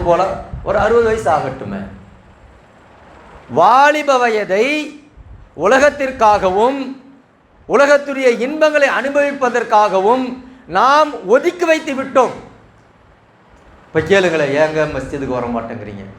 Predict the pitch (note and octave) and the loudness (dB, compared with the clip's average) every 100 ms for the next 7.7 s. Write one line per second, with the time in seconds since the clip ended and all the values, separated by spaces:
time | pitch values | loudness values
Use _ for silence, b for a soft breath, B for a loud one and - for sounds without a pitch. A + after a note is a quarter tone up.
0 | - - - A2 A#2 B2+ C#3+ D#3 D3+ D#3+ | -20 -18 -14 -10 -8 -6 -4 -6 -6 -6
1 | D#3 - D3+ C3+ C3 - - - - - | -6 -6 -6 -6 -8 -12 -18 -20 -20 -20
2 | - - - - - - - - - - | -20 -18 -18 -18 -20 -20 -20 -20 -20 -20
3 | - - - C#3+ F#3 G#3+ G3+ D#3+ F3 F#3+ | -12 -10 -6 0 0 0 0 2 2 0
4 | E3+ D#3+ D3+ C#3 C#3 B2+ B2 A#2+ A2+ A2+ | -2 -2 -4 -4 -4 -6 -6 -6 -6 -10
5 | - - - _ _ _ _ _ _ _ | -18 -20 -20 _ _ _ _ _ _ _
6 | _ - - D#3+ E3+ B3 C4 C4 A#3 F3 | _ -10 -4 -2 2 2 2 0 -2 2
7 | D#3+ D#3 C#3+ C#3+ B2+ A#2 | 2 0 -4 -6 -6 -6